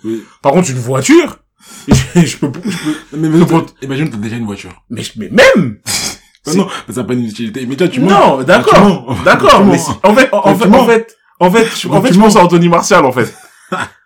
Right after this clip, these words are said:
Speaker 2: Peut-être moi, j'ai envie de con-, j'ai envie d'avoir deux voitures. Non, en, en gros, en vrai, sur le prin-, pour moi, sur le principe, ça, en vrai de vrai.
Speaker 1: C'est,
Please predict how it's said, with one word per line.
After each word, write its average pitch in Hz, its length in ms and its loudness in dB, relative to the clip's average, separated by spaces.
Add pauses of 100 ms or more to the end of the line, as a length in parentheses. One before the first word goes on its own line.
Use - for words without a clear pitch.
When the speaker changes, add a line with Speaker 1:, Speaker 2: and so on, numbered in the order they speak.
(240)
Speaker 2:
Peut-être 302 200 -2
moi, 247 120 6
j'ai 175 100 6
envie 160 140 2
de 170 60 -2
con-, 170 240 2
j'ai 143 160 -2
envie 143 160 0
d'avoir 135 280 2
deux 139 120 -2
voitures. 269 480 2 (260)
Non, 147 160 2
en, 170 260 2
en 175 100 4
gros, 180 280 0
en 165 60 0
vrai, 208 120 2
sur 139 160 -4
le 123 120 0
prin-, 165 240 -4
pour 170 160 -2
moi, 247 100 4
sur - 140 -2
le - 80 0
principe, 185 260 -4
ça, - 160 -8
en 147 80 2
vrai 180 160 0
de 165 80 0
vrai. 160 380 -2
Speaker 1:
C'est, 107 100 -14